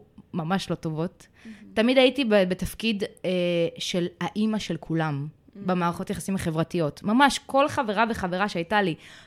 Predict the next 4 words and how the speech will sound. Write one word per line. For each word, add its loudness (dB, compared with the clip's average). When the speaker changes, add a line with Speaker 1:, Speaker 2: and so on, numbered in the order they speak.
Speaker 1:
מהיסודי 4
עד 8
התיכון 4
כולל 4